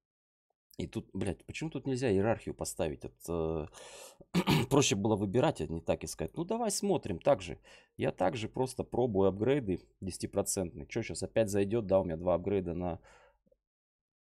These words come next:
Ох. Не зашло, слава богу. Ну, как бы. Что такое не зашёл, это хорошо.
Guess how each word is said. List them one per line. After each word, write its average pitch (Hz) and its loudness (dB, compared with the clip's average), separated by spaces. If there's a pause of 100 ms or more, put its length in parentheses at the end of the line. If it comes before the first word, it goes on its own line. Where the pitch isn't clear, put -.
Ох. 90 -8 (2500)
Не 87 -8
зашло, 87 -12
слава 78 -10
богу. - -16 (2500)
Ну, 78 -8
как - -8
бы. - -20 (1700)
Что - -16
такое 95 -2
не 92 -2
зашёл, 92 -4
это - -12
хорошо. - -10